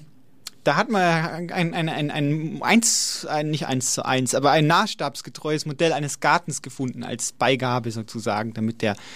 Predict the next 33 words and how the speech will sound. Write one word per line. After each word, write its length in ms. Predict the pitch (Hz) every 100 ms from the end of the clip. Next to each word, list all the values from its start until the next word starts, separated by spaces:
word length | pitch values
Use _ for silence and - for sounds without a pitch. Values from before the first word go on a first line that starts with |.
| - - - - - -
Tote, 360 | 135 131 127
damit 540 | 120 123 127 - 98 -
der, 180 | 131 120 - - -
wenn 120 | 135
der 100 | 131
Fluch 300 | 123 160 160
des 200 | - 131
Pharaos 600 | - 139 135 135 135 -
greift 440 | - 139 143 156 -
und 100 | 135
der 120 | 131
dann 120 | 135
aus 220 | 113 135
seinem 240 | - 127 127
Sarkophag 800 | 123 120 - 135 - 143 175 -
steigt, 500 | - 156 160 165 -
kann 180 | 139
er 120 | 135 127
dann, 260 | 123 120 - - -
äh, 160 | 123 107 -
äh, 140 | 101
Lust 580 | 92 98 196 262 - 170
wandeln, 480 | 156 220 269 254 240
nicht 160 | 160 -
wahr? 220 | 170 -
Auch 100 | -
das 240 | - -
Lustwandeln 1040 | 135 180 262 - - - 160 233 226 208
ist 160 | 156 -
natürlich 420 | 143 - 156 156
ein 120 | 127
Begriff, 380 | 123 - 190 -
der 180 | -